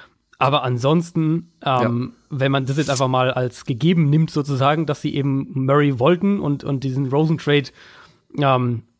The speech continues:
Speaker 1: abhakt, weil, also, für mich ehrlicherweise rein auf die Bewertung der Draftklasse, äh, spielt der Rosen-Trade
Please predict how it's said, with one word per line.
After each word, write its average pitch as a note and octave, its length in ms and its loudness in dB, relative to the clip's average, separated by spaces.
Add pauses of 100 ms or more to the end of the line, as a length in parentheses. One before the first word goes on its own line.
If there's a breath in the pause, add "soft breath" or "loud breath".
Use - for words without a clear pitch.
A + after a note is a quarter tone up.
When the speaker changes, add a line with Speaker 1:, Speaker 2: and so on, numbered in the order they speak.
Speaker 1:
abhakt, E3 480 0
weil, C#3 180 -2
also, D#3+ 160 -8 (120)
für D3+ 140 0
mich F#3 200 2
ehrlicherweise D3 800 0 (220)
rein D3 400 0
auf C3+ 160 -4
die C#3+ 120 -2
Bewertung C3+ 380 0
der A#2+ 80 -2
Draftklasse, D3 640 0 (760 loud breath)
äh, D#3 100 -2
spielt E3+ 280 2
der D3 100 4
Rosen-Trade C#3 540 2